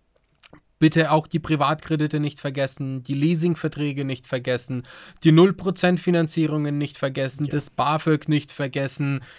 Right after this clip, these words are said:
Speaker 1: irgendwelche Klarna, Amazon Pay
Speaker 2: PayPal.
Speaker 1: oder PayPal oder irgendwelche Ratenzahlungen aus Möbelgeschäften.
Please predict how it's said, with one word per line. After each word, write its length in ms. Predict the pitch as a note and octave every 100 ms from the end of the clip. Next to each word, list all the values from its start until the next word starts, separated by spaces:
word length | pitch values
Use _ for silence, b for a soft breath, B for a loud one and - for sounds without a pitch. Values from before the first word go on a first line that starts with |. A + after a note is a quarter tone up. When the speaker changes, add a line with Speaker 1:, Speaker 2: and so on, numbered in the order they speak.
| B B -
Speaker 1:
irgendwelche 680 | F3 F3+ F3+ F3 E3 F3
Klarna, 920 | D#3+ - C#3+ E3 E3+ D#3+ D#3+ D#3 D#3
Amazon 720 | - D3+ D#3 D#3 - D#3 D#3 D3+
Pay 400 | D3+ D3 D3 C#3+
Speaker 2:
PayPal. 240 | C#3+ B2
Speaker 1:
oder 300 | B2 C#3+ C#3+
PayPal 920 | C#3 D3+ D3+ D#3 - D3+ D3 D3 D3
oder 380 | D3 C#3+ C#3+ C#3+
irgendwelche 720 | D#3+ D#3+ D#3+ D3+ D#3 D3+ D3+
Ratenzahlungen 960 | C3+ C3+ C#3+ D#3 - C#3+ C#3+ C#3+ C#3+ C#3
aus 220 | C#3 C3+
Möbelgeschäften. 1080 | C#3+ D3 D#3 D3+ C#3+ C#3 C#3+ C#3 - D3 C#3